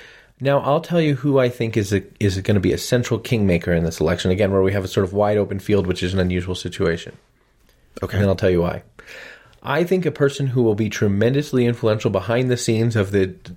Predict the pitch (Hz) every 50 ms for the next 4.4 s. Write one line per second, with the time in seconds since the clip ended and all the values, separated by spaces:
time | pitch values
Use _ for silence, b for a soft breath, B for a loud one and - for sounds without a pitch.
0 | - - 104 107 104 - - 120 113 101 104 101 101 104 - - - 98 95 -
1 | - 104 101 - - - 117 110 101 110 110 110 107 - - - - 113 104 107
2 | 110 107 104 101 107 101 104 104 - - 104 - - 101 101 101 - B B B
3 | B B B B - 92 101 104 101 - - 107 92 98 90 - - 95 87 -
4 | - - 57 - - - - -